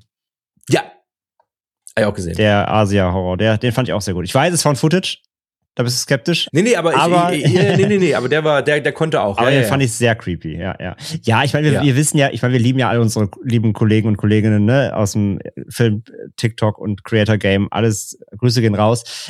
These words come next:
Speaker 2: Aber wir wissen ja leider auch, wie der, wie der Algo funktioniert, ne, natürlich. Die Leute, wenn du hörst, neu auf Netflix, dann gucken, bleiben Leute hängen. Wir kennen ja leider die Formeln. Aber ja,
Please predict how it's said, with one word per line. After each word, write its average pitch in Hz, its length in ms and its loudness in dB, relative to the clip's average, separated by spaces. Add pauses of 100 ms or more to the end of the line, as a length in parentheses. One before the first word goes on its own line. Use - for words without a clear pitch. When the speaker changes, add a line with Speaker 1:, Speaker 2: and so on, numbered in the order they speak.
(100)
Speaker 2:
Aber 113 140 2
wir 117 120 2
wissen 135 200 0
ja 113 80 4
leider 107 300 2
auch, 104 160 -4
wie 113 100 2
der, 104 300 2
wie 113 80 -4
der 110 120 2
Algo 104 220 0
funktioniert, 85 480 -6
ne, 117 140 2
natürlich. 92 560 -4
Die 113 60 -4
Leute, 131 280 2
wenn 127 80 4
du 131 60 6
hörst, 139 180 2
neu 139 160 4
auf 143 100 2
Netflix, 131 520 0
dann 123 640 0
gucken, 127 260 -6 (220)
bleiben 120 180 2
Leute 120 220 0
hängen. 110 440 0 (400)
Wir 113 100 0
kennen 117 240 2
ja 107 100 4
leider 98 200 0
die 95 80 0
Formeln. 104 520 0
Aber 110 300 0
ja, 104 340 2